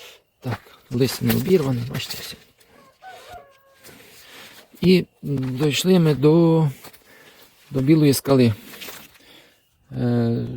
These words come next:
це ось це кущик білої скали. У мене, бачите, там внизу теж за-, зачепилося щось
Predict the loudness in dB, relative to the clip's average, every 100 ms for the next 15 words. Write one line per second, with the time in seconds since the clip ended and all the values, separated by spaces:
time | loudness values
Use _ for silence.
0 | -16 _ -6 0 0 -2 _ _ _ _
1 | _ _ _ _ _ -12 -12 -12 -12 -10
2 | -10 -10 -14 -16 _ -10 -8 -6 -8 -6
3 | -4 -2 -2 -4 -6 -8 -8 -6 -6 -6
4 | -6 -6 -6 -10 -10 -10 -8 -6 -4 -2
5 | -4 -8 -10 -12 -12